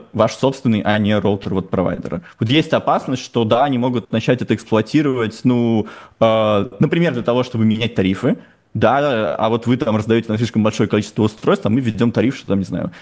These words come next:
не больше пяти устройств в квартире. Э, я помню, я такое помню, но это давно уже исчезло, слава богу, но может вернуться, учитывая ситуацию в России. А с другой стороны, да, они могут начать вы-, выяснять, а кто, например, заходил на конкретный сайт,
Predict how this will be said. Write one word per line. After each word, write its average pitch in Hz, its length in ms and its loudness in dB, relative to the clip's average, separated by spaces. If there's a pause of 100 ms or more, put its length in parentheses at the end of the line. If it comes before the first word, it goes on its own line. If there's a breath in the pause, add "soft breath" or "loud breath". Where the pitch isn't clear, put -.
не 127 100 4
больше 165 400 -2
пяти 131 240 0
устройств 127 340 -2
в - 40 -20
квартире. 95 400 -2 (320 loud breath)
Э, 110 240 4 (120)
я 147 120 2
помню, 170 180 0
я 151 80 0
такое 156 240 0
помню, 202 440 0
но 135 120 -2
это 135 100 -8
давно 127 400 0
уже 110 840 0
исчезло, 180 320 0
слава 117 300 0
богу, 104 240 2
но 110 60 4
может 151 200 -2
вернуться, 135 420 0
учитывая 95 600 0
ситуацию 98 400 -2
в 104 40 -2
России. - 380 -6 (400 loud breath)
А 139 100 2
с - 20 4
другой 147 220 4
стороны, 156 300 -2
да, 160 180 2
они 135 160 -2
могут 147 380 -2
начать 139 320 -2
вы-, 131 680 2
выяснять, 127 560 -2
а 117 80 -2
кто, 139 400 2
например, 147 300 0
заходил 123 460 0
на 120 60 -2
конкретный 120 440 0
сайт, - 360 -2